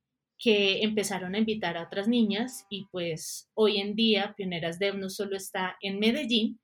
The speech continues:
sino también está en otras ciudades, está en Cali,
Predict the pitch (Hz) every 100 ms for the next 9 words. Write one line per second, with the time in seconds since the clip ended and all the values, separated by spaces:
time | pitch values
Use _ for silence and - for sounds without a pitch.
0 | _ _ _ - 359 233 220 202 170 170
1 | - 185 185 185 196 185 208 180 175 170
2 | 175 - 185 180 165 156 - 170 160 214
3 | 220 226 180 170